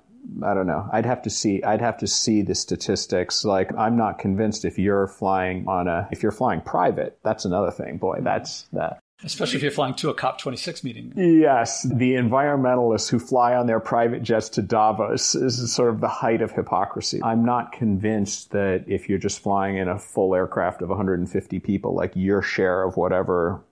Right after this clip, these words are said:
Speaker 1: the emissions are is. You tell me, in terms of the amount of carbon being put in the atmosphere and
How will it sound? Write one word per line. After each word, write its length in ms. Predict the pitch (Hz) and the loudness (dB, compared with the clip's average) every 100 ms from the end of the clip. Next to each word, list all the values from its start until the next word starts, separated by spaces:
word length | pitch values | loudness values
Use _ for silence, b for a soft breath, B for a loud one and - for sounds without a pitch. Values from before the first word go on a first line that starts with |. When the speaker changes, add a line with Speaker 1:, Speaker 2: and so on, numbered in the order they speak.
| - | -8
Speaker 1:
the 200 | 110 104 | -2 0
emissions 500 | 95 95 - 98 101 | 0 -2 -2 -2 -2
are 260 | 98 - 98 - | -2 -2 -6 -8
is. 320 | 98 - - b b b | -6 -6 -8 b b b
You 160 | 139 151 | 0 0
tell 220 | - 135 | 0 0
me, 360 | 123 131 82 98 - | 2 2 0 -4 -4
in 160 | 107 98 | -2 -2
terms 580 | 98 - 127 135 127 - | -2 -2 0 0 0 -2
of 460 | 110 104 101 98 - b - | 0 0 2 0 -4 b -6
the 140 | 95 | -2
amount 260 | 101 107 110 | 0 2 0
of 60 | |
carbon 400 | - 104 104 101 | 0 0 2 2
being 200 | 95 95 92 | 0 0 0
put 200 | 107 90 | 0 0
in 120 | 90 | 0
the 120 | 90 | -2
atmosphere 640 | 92 - - - 98 | -2 -2 -4 -2 0
and 80 | 87 | 0